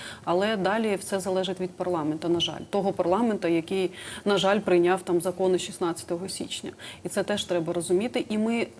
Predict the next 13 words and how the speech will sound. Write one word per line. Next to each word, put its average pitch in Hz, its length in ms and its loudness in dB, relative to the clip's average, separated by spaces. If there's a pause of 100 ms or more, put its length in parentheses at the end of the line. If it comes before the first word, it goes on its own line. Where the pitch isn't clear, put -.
це 208 120 0
розуміємо, 190 560 2
і 208 160 -2
тому 202 100 2
ми 214 120 0
шукаємо 196 460 0
і 185 120 -2
інші 220 340 -2
шляхи, 175 340 -4
як 185 220 -2
можна 180 240 0
допомагати 185 520 -2
переселенцям. 190 680 -4